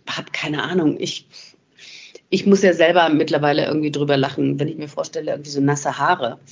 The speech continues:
Finde ich ja mittlerweile echt gruselig. Also da hab ich, hab ich irgendwie nicht mehr gern. Ich glaube, im Zweifel war ich einfach zu lange im Wasser. Also eine andere Erklärung gibt's gar nicht. Ich bin heute vierundvierzig,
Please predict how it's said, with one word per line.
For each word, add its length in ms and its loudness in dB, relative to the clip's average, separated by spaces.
Finde 180 -4
ich 60 -4
ja 80 2
mittlerweile 420 0
echt 180 -2
gruselig. 640 -4
Also 280 -6
da 120 -6
hab 120 -8
ich, 280 -8
hab 240 -4
ich 160 -4
irgendwie 360 -2
nicht 240 -4
mehr 180 2
gern. 500 0
Ich 140 -8
glaube, 400 4
im 160 2
Zweifel 520 0
war 160 4
ich 200 -4
einfach 480 -2
zu 260 -6
lange 560 4
im 160 2
Wasser. 360 -2
Also 200 0
eine 320 0
andere 200 0
Erklärung 420 4
gibt's 240 -4
gar 160 0
nicht. 140 -4
Ich 40 -14
bin 160 -2
heute 200 2
vierundvierzig, 800 2